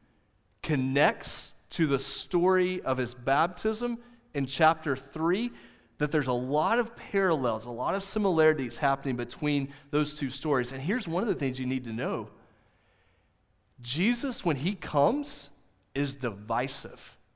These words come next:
I know this is surprising, but when Jesus comes, he's divisive. Think about his birth.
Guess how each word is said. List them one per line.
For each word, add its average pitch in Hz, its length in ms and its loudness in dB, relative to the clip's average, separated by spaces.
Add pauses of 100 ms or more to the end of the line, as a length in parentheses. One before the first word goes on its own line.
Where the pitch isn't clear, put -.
(500)
I 151 80 2
know 214 160 4
this 311 200 -2
is 202 120 -6
surprising, 147 560 -2
but 113 80 -6
when 120 160 -4
Jesus 294 380 -2
comes, 233 240 -2
he's 185 100 -6
divisive. 151 420 0
Think 262 180 -2
about 269 220 -2
his 151 160 -2
birth. 127 480 -2